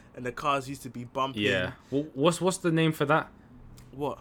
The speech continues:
Speaker 2: The, the, the name for those cars, like, you see them in California and stuff. The low,
Speaker 1: Um,
Speaker 2: low riders,
Speaker 1: low
Speaker 2: low
Speaker 1: riders,
Speaker 2: riders.
Speaker 1: the low rider,
Speaker 2: Yeah,
Speaker 1: yeah,
Speaker 2: yeah.
Speaker 1: yeah, yeah. But when they mess up with the suspension and it starts bumping
Speaker 2: Yeah,
Speaker 1: up and down.
Speaker 2: yeah, yeah, yeah.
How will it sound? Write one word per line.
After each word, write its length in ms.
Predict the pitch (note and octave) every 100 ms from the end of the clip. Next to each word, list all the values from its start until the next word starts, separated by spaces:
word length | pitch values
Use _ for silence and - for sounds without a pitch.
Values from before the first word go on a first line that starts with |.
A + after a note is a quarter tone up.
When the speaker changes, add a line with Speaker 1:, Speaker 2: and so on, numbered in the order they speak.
| - - - - - - - -
Speaker 2:
The, 220 | A#2 B2
the, 240 | B2+ C3
the 140 | B2 C3+
name 200 | D3 C#3+
for 140 | C3+
those 220 | B2 B2+
cars, 260 | - C#3 A2+
like, 80 | A2
you 80 |
see 160 | A2 C#3+
them 160 | B2 A#2
in 120 | A2+
California 640 | - B2 - B2+ B2 A2
and 100 | G2
stuff. 360 | - F2+ - G#2+
The 80 |
low, 360 | G#2+ A#2+ A#2+ A#2+
Speaker 1:
Um, 120 | A#2+
Speaker 2:
low 140 | D3 D3+
riders, 260 | B2 A#2+
Speaker 1:
low 80 | D3+
Speaker 2:
low 80 | D3
Speaker 1:
riders, 240 | C3+ A2
Speaker 2:
riders. 360 | G2 F2 F2+ A#2+
Speaker 1:
the 60 | B2
low 140 | C3+
rider, 280 | C3+ B2 A#2+
Speaker 2:
Yeah, 100 | G2
Speaker 1:
yeah, 200 | F#2 B2+
Speaker 2:
yeah. 160 | A2+ A#2+
Speaker 1:
yeah, 100 | A#2
yeah. 100 | A2+
But 160 | G#2+ -
when 120 | C3+
they 100 | C3+
mess 280 | B2 C#3+ D3+
up 60 |
with 100 | A#2+ A#2
the 100 | A2+
suspension 600 | - - C#3 B2+ A#2+ G#2+
and 160 | G#2+
it 80 | G2+
starts 240 | C3 A2+
bumping 360 | - B2 B2+ A#2+
Speaker 2:
Yeah, 120 | A#2+
Speaker 1:
up 60 | A#2
and 80 | A2+
down. 180 | B2 A2
Speaker 2:
yeah, 40 |
yeah, 280 | G2+ G#2 G2+
yeah. 280 | F#2+ F#2+